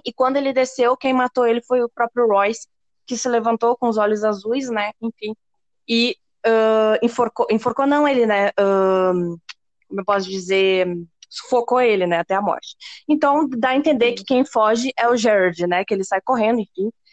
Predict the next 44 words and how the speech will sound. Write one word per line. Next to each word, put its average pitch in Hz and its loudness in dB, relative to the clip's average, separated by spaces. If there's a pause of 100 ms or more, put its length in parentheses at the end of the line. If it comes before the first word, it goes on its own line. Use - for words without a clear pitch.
(220)
e 262 2
ele 254 2
é 262 2
encontrado 269 2
ali 262 0
pelas 262 2
proximidades, 254 0 (260)
e 277 -2
como 262 0
ele 262 4
é 269 2
um 262 0
patrulheiro 220 2
e 214 4
ele 208 0
tem 208 2
a 202 -2
questão 214 0
dos 262 -2
votos, 226 0
né, 202 0 (480)
como 220 4
o 226 2
Ned 214 2
Stark 208 -2
é 220 2
o 233 2
guardião, 208 2
o 247 -2
Senhor 202 0
de 190 -2
Interfell 196 0
e 185 -2
do 208 0
Norte, 233 0
né, 220 0 (420)
ele 240 0
tem 254 0
a 262 2
missão, 277 2 (260)
como 214 4
é 190 2
sempre 214 0
dito, 233 -4